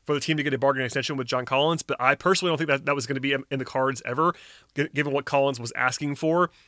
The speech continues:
And again, if, if he plays well, you can still keep him. There's no problem there. And my overarching, um, approach to young guys and extensions on rookie,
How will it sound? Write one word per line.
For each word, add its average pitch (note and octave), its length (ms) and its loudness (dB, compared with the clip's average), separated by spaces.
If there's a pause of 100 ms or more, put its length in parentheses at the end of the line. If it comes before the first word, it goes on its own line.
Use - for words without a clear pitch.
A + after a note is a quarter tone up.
(200)
And C#3 80 4
again, C3 220 2
if, - 80 -10
if B2 120 -8
he C3+ 80 -2
plays E3 300 2
well, D#3 340 6 (260)
you - 80 -10
can A#2 80 -10
still F3+ 220 2
keep E3+ 220 -2
him. D#3+ 200 0 (100)
There's B2 140 -8
no D3 80 0
problem C#3+ 320 0
there. C#3 220 4
And B2+ 280 -6
my E3+ 280 2
overarching, D#3 800 0 (260)
um, B2+ 260 -2
approach D3+ 420 0
to C3+ 280 -2 (800)
young D3 220 4
guys C#3+ 340 6
and A#2+ 60 -4
extensions C#3 400 0
on B2 80 -2
rookie, B2 220 -8